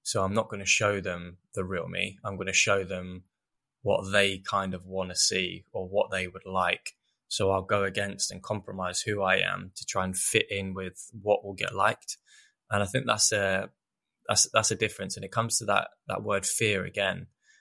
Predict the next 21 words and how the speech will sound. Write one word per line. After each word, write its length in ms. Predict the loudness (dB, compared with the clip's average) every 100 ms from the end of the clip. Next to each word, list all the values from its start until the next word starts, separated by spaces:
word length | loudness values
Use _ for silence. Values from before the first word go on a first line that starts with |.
| _ _
And 160 | 2 4
I, 100 | 4
I 80 | 2
do, 280 | 2 4 6
I, 180 | 4 4
I 40 |
genuinely 360 | 0 -4 -4 -8
believe 340 | -8 -8 -6
that 60 | -6
all 200 | -6 -6
people 380 | -4 -4 -4 -12
pleasing 340 | -12 -12 -12
comes 320 | -4 -4 -2
down 300 | -4 -4 -2 -4
to 280 | -4 -6 -8 -14 _ _ _ 2
that 180 | 2 2
real 320 | -4 0 0
feeling 420 | 0 0 0 -2
of 80 | -4
self-worth 640 | 0 2 0 0 -2 -2 -6
as 320 | -6 -4 -6